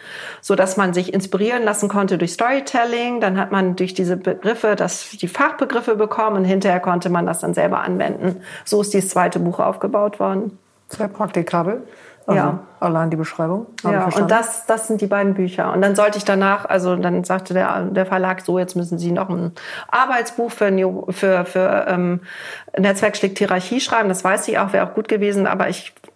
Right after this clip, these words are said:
Speaker 1: bin keine Rezeptfrau gewesen zu der Zeit, ne? Also wenn man so schnell und so klug ist, hat man keine Zeit für Rezepte, weil ist doch klar, braucht man nicht zu schreiben, ist doch logisch.
Speaker 2: Also kein Rezept für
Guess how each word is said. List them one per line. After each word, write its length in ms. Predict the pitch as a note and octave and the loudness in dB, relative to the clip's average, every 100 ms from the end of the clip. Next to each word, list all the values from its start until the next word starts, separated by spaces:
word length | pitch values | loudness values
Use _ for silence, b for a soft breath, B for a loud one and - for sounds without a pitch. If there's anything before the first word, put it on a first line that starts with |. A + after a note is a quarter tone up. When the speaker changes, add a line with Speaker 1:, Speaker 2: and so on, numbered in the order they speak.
| - | -2
Speaker 1:
bin 400 | G#3 G#3+ G3+ G3 | 0 2 0 0
keine 340 | - G3+ G3 | 0 2 2
Rezeptfrau 640 | F#3+ - G#3 - - B3 | 0 0 -4 -2 0 0
gewesen 360 | A#3+ A3+ A3+ A3+ | 0 -2 0 -2
zu 140 | A#3 | 0
der 160 | A3+ A3+ | 0 0
Zeit, 460 | - A#3+ C#4 D4+ - | 0 0 0 -2 0
ne? 240 | G#3 C4 | 0 2
Also 180 | G3 F#3+ | 0 2
wenn 100 | G3 | 2
man 100 | G3 | 2
so 80 | F#3 | 0
schnell 320 | F#3 G#3 G#3+ | 0 0 2
und 80 | G3 | 2
so 80 | G3 | 0
klug 300 | G3 B3+ C#4+ | 0 0 0
ist, 120 | B3 | 0
hat 120 | - | 0
man 100 | F#3 | 0
keine 280 | - G3+ F#3+ | 0 0 0
Zeit 380 | - G#3 A3+ - | 0 -2 -2 -4
für 120 | A#3 | -4
Rezepte, 600 | A#3+ - C4 C4 B3+ G#3 | -2 -2 -2 0 0 2
weil 140 | F#3 | 2
ist 140 | F#3 F#3+ | 2 -2
doch 100 | F#3 | 0
klar, 380 | F#3+ G#3 - - | 2 2 0 0
braucht 140 | G#3+ | 0
man 80 | A3 | 0
nicht 160 | A3+ | -2
zu 100 | - | -4
schreiben, 360 | A#3 B3+ B3 C#4+ D#4+ B B | -4 -2 -2 -2 -8 B B
ist 120 | - | 0
doch 80 | G3 | 2
logisch. 500 | F#3+ G#3+ C#4+ G#4+ - B B B B B B B B B | 2 2 2 0 -4 B B B B B B B B B
Speaker 2:
Also 260 | G3+ F3+ F3 - | 0 2 0 -4
kein 220 | - G#3+ | -4 -2
Rezept 440 | G3+ F#3 G3 G3+ G3+ | 0 0 0 -2 -2
für 440 | - G3 F3+ E3 | -2 2 2 2